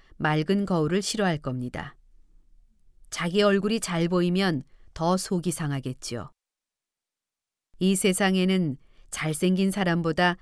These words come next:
못생긴 사람이 더 많습니다. 맑은 거울 속에 비친 못생긴 얼굴을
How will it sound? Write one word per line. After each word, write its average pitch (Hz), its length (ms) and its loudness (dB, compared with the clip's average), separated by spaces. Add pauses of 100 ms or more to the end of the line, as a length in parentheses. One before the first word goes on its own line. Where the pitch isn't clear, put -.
(200)
못생긴 175 580 0
사람이 175 380 0
더 180 140 -2
많습니다. 131 800 -6 (1300)
맑은 180 480 2
거울 196 280 6
속에 214 280 0
비친 208 540 -2
못생긴 180 640 2
얼굴을 165 480 0